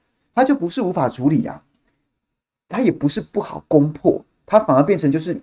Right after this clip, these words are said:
它还是一个信仰式的。你是说无法处理，无法处理，全世界都在用核电，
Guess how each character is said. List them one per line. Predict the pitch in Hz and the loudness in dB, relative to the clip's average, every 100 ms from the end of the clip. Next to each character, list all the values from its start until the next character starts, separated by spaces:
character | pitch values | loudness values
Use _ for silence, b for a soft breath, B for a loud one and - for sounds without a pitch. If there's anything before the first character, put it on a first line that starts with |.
| _ | _
它 | - | 0
还 | 220 | 0
是 | 185 | 2
一 | 208 | 0
个 | |
信 | 190 - 202 | -2 -2 -4
仰 | - - | -4 -6
式 | - | -12
的。 | 123 - | -10 -4
你 | 185 | -2
是 | 269 | 2
说 | 254 294 | 6 6
无 | 285 | 6
法 | 277 220 | 2 2
处 | |
理， | 247 | 0
无 | 220 | 2
法 | 233 | 2
处 | 185 | 2
理， | 190 b b b b | -2 b b b b
全 | - 143 160 | 2 2 2
世 | - 196 | -4 -4
界 | 143 - 151 - _ _ _ - | -4 0 0 0 _ _ _ -4
都 | 190 175 | 0 0
在 | 185 165 | 4 4
用 | 143 160 120 | 4 0 -4
核 | - 104 101 | -8 -8 -6
电， | 143 92 | -4 -4